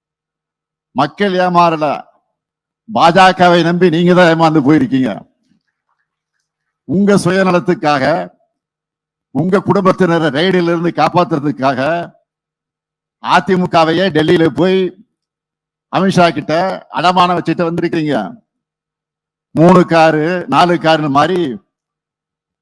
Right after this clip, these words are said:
அமித்ஷா வீட்டு கதை தட்டின கதையை பற்றி தம்பி உதயநிதி தான் முத முதல்ல எடுத்து பேசினார். நீங்க என்ன சொல்றீங்க? "அமித்ஷா வீ-, வீட்டு கதை தட்டினா என்ன தப்பு?"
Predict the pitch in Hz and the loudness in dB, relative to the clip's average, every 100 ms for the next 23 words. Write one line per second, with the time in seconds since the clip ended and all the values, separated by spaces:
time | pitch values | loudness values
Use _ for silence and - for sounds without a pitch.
0 | _ 113 165 185 190 175 156 175 175 165 | _ -4 0 2 4 4 4 2 2 0
1 | 165 160 156 147 156 160 165 151 160 165 | 2 2 2 -2 -2 -4 -4 -4 -4 -4
2 | 151 - - 190 175 127 110 _ _ _ | -4 -6 -4 -4 -4 -6 -10 _ _ _
3 | _ _ _ _ - 160 160 151 185 175 | _ _ _ _ -2 2 4 4 2 0
4 | 160 160 175 156 151 156 160 135 131 147 | -2 -2 -2 -2 -2 -2 -2 -4 -4 -4
5 | 143 139 117 101 - _ _ _ _ _ | -2 -2 -4 -6 -12 _ _ _ _ _
6 | _ _ _ _ _ _ _ _ - 156 | _ _ _ _ _ _ _ _ -6 -2
7 | 170 190 185 170 160 160 170 180 170 _ | 0 0 2 0 -2 -4 -6 -8 -12 _
8 | _ _ _ _ _ _ _ _ - 123 | _ _ _ _ _ _ _ _ -8 -4
9 | 190 185 190 185 190 185 170 165 170 160 | 0 4 4 6 2 0 -2 -2 -4 -6
10 | 160 131 175 160 160 - 160 127 160 | -10 -8 -6 -6 -6 -6 -6 -4 -2